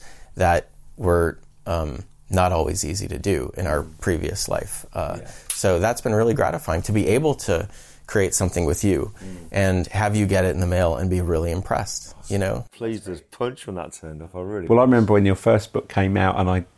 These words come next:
Speaker 3: contacted the guys 'cause we got a pre-, I think I got a copy straight out the factory with no cover sent over so that Glyn could have it for, I think it was for Christmas.
Speaker 2: Mm-hmm.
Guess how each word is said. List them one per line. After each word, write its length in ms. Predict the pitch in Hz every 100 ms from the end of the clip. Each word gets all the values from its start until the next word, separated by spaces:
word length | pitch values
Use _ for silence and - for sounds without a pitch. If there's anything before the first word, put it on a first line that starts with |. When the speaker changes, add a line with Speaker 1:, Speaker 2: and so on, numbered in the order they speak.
| -
Speaker 3:
contacted 560 | 104 101 104 - 104
the 80 | 95
guys 400 | - 95 95 95
'cause 280 | - 95 - _ - - _
we 120 | 104 104
got 240 | 110 -
a 40 |
pre-, 680 | - - - 113 104 104 95 -
I 80 |
think 300 | - 117 104
I 60 | 107
got 200 | 104 -
a 40 |
copy 600 | - - 110 - 95 87 _ _ _ _
straight 680 | - - - - 110 113 101
out 180 | 101 -
the 80 | -
factory 680 | 104 95 - - 98 98 -
with 180 | 98 -
no 160 | 95 95
cover 420 | - 98 87 - - _ _ _ _ _
sent 380 | - 110 95 -
over 320 | 104 95 95
so 200 | - 98
that 220 | 92 -
Glyn 240 | 107 98 92
could 180 | 92
have 220 | - 95 95
it 160 | -
for, 580 | - 98 92 92 92 92
I 40 |
think 260 | 98 107 -
it 40 |
was 120 | 113 -
for 120 | 95
Christmas. 680 | - 123 123 - 98 - 95
Speaker 2:
Mm-hmm. 160 | 92